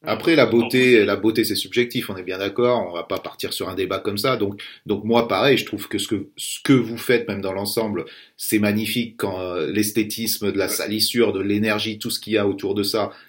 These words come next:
Speaker 1: c'est magnifique et moi, ça me parle. Et ça va ne pas, ça va ne pas parler à certains autres, mais ça, tout est relatif. Et moi, c'est, c'est, j'ai toujours pensé ça, c'est-à-dire qu'il n'y a pas de beau ou de laid. Et justement, euh, juste, c'est vrai qu'il y a une sorte de, peut-être de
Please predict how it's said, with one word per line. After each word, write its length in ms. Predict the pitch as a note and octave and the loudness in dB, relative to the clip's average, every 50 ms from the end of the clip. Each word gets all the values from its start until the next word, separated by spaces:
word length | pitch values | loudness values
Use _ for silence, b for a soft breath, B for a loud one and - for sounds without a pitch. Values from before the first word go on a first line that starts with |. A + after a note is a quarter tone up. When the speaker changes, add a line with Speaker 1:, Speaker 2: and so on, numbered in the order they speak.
| B - | B -10
Speaker 1:
c'est 200 | - - G2+ G2 | -4 -2 -2 0
magnifique 540 | G2+ G#2+ G#2+ A2 A2+ A2+ - - A#2 G2+ | 2 2 2 0 0 -2 -4 -4 -4 -4
et 60 | G2+ F#2+ | -4 -4
moi, 140 | F#2 F#2+ | -4 -6
ça 120 | F2+ - E2+ | -6 -6 -8
me 100 | F2+ F2+ | -10 -12
parle. 400 | - _ - D3 E3 E3 B2 B B B B B B _ _ | -4 _ 2 2 2 2 0 B B B B B B _ _
Et 100 | G#2 G#2 | -2 0
ça 160 | G2+ - G#2+ | 0 0 -2
va 140 | - F#2 G2 | -2 -2 -2
ne 80 | G2+ G2+ | 0 0
pas, 260 | A2 G#2 G#2+ - - - | 0 0 0 -4 -12 -14
ça 260 | - - - F#2+ F#2+ F#2 | -8 -6 -4 -4 -4 -2
va 220 | F2+ G2+ G2+ G#2 | 0 0 0 0
ne 180 | G2 F#2+ F#2 F2+ | 0 -2 -8 -4
pas 180 | - - G#2 G2+ | -2 0 0 0
parler 400 | - A2 - G2+ G#2 G#2+ A2 G#2+ | 0 0 0 0 2 2 2 2
à 80 | G#2+ | 0
certains 420 | - - - - - F#2+ F#2+ G2 D3+ | -2 -4 -8 -8 -8 -10 -6 -2 0
autres, 180 | F3 E3 B B B B - | 0 -2 B B B B -10
mais 100 | F#2+ G2 | -8 -6
ça, 220 | - - A#2+ A2 A2 | -2 0 0 0 0
tout 240 | - - G#2 - | -2 -6 -4 -2
est 40 | G#2 | 0
relatif. 400 | F#2+ G2 G2+ A#2+ C3 - C#3+ - | 0 2 0 0 -2 -2 -4 -6
Et 60 | A2 | -4
moi, 100 | G2 B2+ | -2 -2
c'est, 200 | B2 - - G#2 | -2 -2 -2 -4
c'est, 500 | G#2 - - - - - - G#2+ G2 F#2+ - | -4 -6 -8 -10 -10 -6 -4 -2 -2 -2 -2
j'ai 280 | - - - G2+ G2+ G2+ | -4 -6 -6 -6 -6 -8
toujours 320 | - A#2 A2+ A#2 A#2+ A#2 | -8 -6 -4 -2 -4 -2
pensé 320 | - G#2+ G2+ G2+ G#2 G#2+ G2+ | -4 -6 -6 -4 -4 -4 -2
ça, 180 | - D3+ D3+ | 0 0 -2
c'est-à-dire 300 | C#3+ - - G#2 G2 G2+ | 0 0 0 0 0 0
qu'il 100 | G2 G2 | -2 -4
n'y 80 | F2+ - | -6 -2
a 40 | - | 2
pas 140 | A#2+ A#2 | 2 2
de 120 | G#2+ G2+ G2 | 2 2 -2
beau 380 | F#2 F2 A2+ A#2+ C3 B2+ A#2 | -2 -2 0 0 2 2 2
ou 80 | G#2 G2+ | 2 2
de 100 | G#2 A#2 | 2 2
laid. 280 | B2+ D#3+ D3+ B2+ G2+ F#2 | 4 4 4 2 2 0
Et 40 | |
justement, 580 | F2+ - - - - A2 G#2+ A2 A2 G#2+ G#2 G#2+ B B B B B B _ _ _ F#2+ | -2 -6 -8 -4 -2 0 0 2 0 -2 -2 -6 B B B B B B _ _ _ -2
euh, 460 | F#2+ F2+ F2 F2 E2+ E2 E2 E2 E2+ | -2 -2 -2 -2 -2 -2 -4 -4 -4
juste, 320 | - G2+ G#2 - - _ _ _ _ _ _ _ _ | -4 -4 -6 -6 -8 _ _ _ _ _ _ _ _
c'est 200 | - - A#2 A2 | -2 0 0 0
vrai 220 | G2+ A2 C#3+ D3+ | 2 2 2 2
qu'il 80 | D3 A#2 | 2 2
y 20 | |
a 40 | G#2 | 2
une 60 | G#2+ | 2
sorte 340 | G#2+ - A#2+ A2+ G#2+ G#2+ G#2 G2+ | 2 2 2 2 2 2 0 0
de, 140 | G2+ G2 F#2+ | 2 2 2
peut-être 580 | F#2+ - G#2 G2 G2+ A2 G#2 G#2 - - G2 | 0 -2 -6 0 0 0 0 0 -2 -6 -6
de 500 | E2+ D#2+ F2+ F2+ E2+ E2+ E2+ E2 D#2 D2 | -6 -4 -4 -6 -6 -6 -8 -10 -10 -12